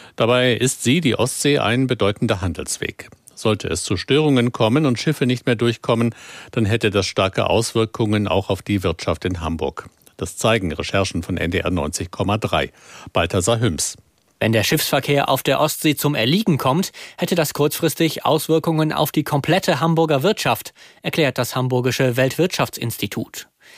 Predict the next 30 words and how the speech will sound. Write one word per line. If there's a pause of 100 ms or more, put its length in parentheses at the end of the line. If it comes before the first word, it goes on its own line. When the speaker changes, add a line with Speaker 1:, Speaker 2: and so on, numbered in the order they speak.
(200)
Speaker 2:
Die
Wissenschaftler
dort
haben
ausgerechnet,
dass
mehr
als
zehn
Prozent
der
Güter
im
Hafen
in
den
Ostseeraum
gehen (200)
oder
von
dort
kommen. (640)
Wenn
das
nicht
mehr
klappt,
könnte
es
Versorgungsengpässe